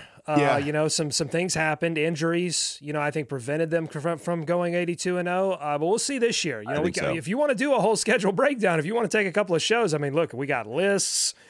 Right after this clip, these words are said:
Speaker 1: We've got
Speaker 2: Yeah,
Speaker 1: who
Speaker 2: we
Speaker 1: wore it
Speaker 2: have too
Speaker 1: best. I mean,
Speaker 2: many.
Speaker 1: you're, you're trying to add a lot here. And, and look, the time is ticking down. I think we're, like, sixteen days away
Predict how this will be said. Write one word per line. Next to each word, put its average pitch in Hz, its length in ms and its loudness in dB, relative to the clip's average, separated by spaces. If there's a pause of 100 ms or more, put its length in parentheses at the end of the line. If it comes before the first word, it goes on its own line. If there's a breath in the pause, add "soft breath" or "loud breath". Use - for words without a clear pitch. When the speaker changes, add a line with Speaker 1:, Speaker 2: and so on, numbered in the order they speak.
(220 soft breath)
Speaker 1:
We've 160 300 0
got 143 380 0
Speaker 2:
Yeah, - 80 2
Speaker 1:
who 185 100 2
Speaker 2:
we 180 80 6
Speaker 1:
wore 170 120 2
it - 40 4
Speaker 2:
have 117 100 4
too - 60 2
Speaker 1:
best. 208 260 4
I 202 40 4
mean, 190 140 4
Speaker 2:
many. 156 100 0
Speaker 1:
you're, 185 220 2 (220 loud breath)
you're 147 120 -2
trying 240 220 2
to 196 60 4
add 190 160 4
a 175 60 4
lot 196 260 4
here. 156 280 2
And, 143 240 0
and 147 180 0
look, 240 140 2
the 147 80 -2
time 269 340 0
is 214 140 2
ticking 247 300 0
down. 220 220 4
I 165 160 4
think 220 160 -4
we're, 202 120 4
like, 147 160 2
sixteen 240 480 -2
days 208 260 2
away 175 440 2